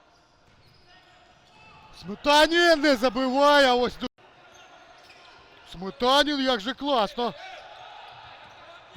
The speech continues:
Ну, тут же є перевага гравця, пас не точний, Боєв сам підбирає, пробиває. А як ні, там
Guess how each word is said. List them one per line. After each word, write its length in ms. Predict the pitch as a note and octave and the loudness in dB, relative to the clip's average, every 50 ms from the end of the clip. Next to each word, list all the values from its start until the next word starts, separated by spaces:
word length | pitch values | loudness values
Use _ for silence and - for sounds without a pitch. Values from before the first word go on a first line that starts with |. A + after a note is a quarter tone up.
| F5+ F5+ - _ _ _ _ _ _ _ _ _ _ | -20 -20 -20 _ _ _ _ _ _ _ _ _ _
Ну, 60 | C#3+ C#3 - | -20 -20 -20
тут 100 | F3 D#3 | -20 -18
же 120 | D#3+ G3+ | -16 -14
є 100 | G3+ F#3 | -14 -14
перевага 440 | - - E3 E3+ E3 D#3 D3 D3 C#3+ | -14 -16 -16 -16 -14 -14 -14 -16 -14
гравця, 920 | C#3+ E3 D3+ - - G3 G3+ G#3+ A3+ A#3 A#3 A#3 A#3 A3 G3+ G3 F#3+ F#3 - | -16 -16 -18 -16 -12 -8 -4 -2 0 0 2 2 2 2 2 0 -2 -4 -6
пас 220 | - F#3+ F3+ - - | -8 -10 -10 -10 -10
не 60 | G3+ | -12
точний, 340 | - A3+ A3+ - - G#3 E3 | -12 -12 -12 -12 -12 -12 -8
Боєв 280 | G#3 A#3+ A#3 A3+ - | -6 -6 -6 -6 -8
сам 260 | - - C#4 B3+ A#3+ | -4 -2 0 0 0
підбирає, 640 | - - B3+ G3+ G3+ E4 E4 E4+ E4+ D#4+ D4+ D4 C#4 | -2 -6 -10 -8 -6 -4 0 2 4 4 6 4 4
пробиває. 760 | C#4+ - C4+ C4+ C4+ G3+ C#4 B3+ A#3+ C4 C4+ C4 B3+ A#3 A3 - - _ _ _ _ _ _ _ _ _ - - - - - - - E4+ F4+ F#4 F4 E4 - - - - - - - - - - - - - - - - - - - | 0 -2 -6 -8 -8 -8 -8 -6 -4 -2 0 2 2 2 0 -2 -8 _ _ _ _ _ _ _ _ _ -20 -20 -20 -20 -20 -20 -20 -20 -20 -20 -20 -20 -20 -20 -20 -20 -20 -20 -20 -20 -20 -20 -20 -20 -20 -20 -20 -20 -20 -20 -14
А 140 | E3+ F3+ G3 | -10 -8 -4
як 300 | A3+ A#3 G3+ - E3+ F#3 | -2 -2 -2 -4 -6 -10
ні, 220 | A#3 A3+ F#3+ D#3 - | -12 -10 -10 -12 -12
там 140 | - F3 D#3+ | -14 -16 -16